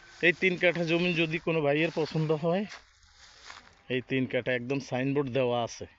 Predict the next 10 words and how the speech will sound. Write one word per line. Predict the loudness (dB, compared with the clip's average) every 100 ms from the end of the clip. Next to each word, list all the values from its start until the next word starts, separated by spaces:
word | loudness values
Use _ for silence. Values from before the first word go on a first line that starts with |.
| _ _
আপনি | -10 -6 -6
দেখতে | -6 -4 -2
পারেন। | -2 -2 -8 -18 -20 -20 -20 -20 -20 -20 -6
এই | -4
যে | -2 0
দেওয়া | 0 2 0
আছে, | -4 -4
দেখতে | -6 -4 -4
থাকেন, | -4 -4 -6 -8 -12 -4
আমি | -2